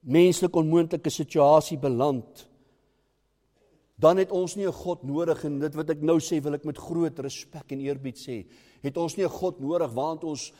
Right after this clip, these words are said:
soos ons met 'n vriend sal maak, kan loop en 'n, ekskuus die Engels, 'n high five kan gaan gee nie. Ons het 'n God nodig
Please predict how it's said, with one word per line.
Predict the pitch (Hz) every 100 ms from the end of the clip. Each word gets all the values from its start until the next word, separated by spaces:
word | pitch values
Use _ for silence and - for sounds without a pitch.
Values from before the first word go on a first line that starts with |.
| _
soos | - 151
ons | 165
met | 160 160
'n |
vriend | 147 190 185 -
sal | 156
maak, | 139 139 135 - - -
kan | 151
loop | 139 160 151
en | 151
'n, | 131 101 -
ekskuus | - 160 123
die | -
Engels, | 127 131 120
'n |
high | 127 131 135
five | 135 131 110
kan | - 110
gaan | 120 117
gee | - - -
nie. | _ _ _ _ _ _ _ _ _ _ _ _ _ _ _ _ _ _ _ _ _ _
Ons | 196 226 208
het | 190 185
'n |
God | - 196 185 185
nodig | 214 269 240 - - -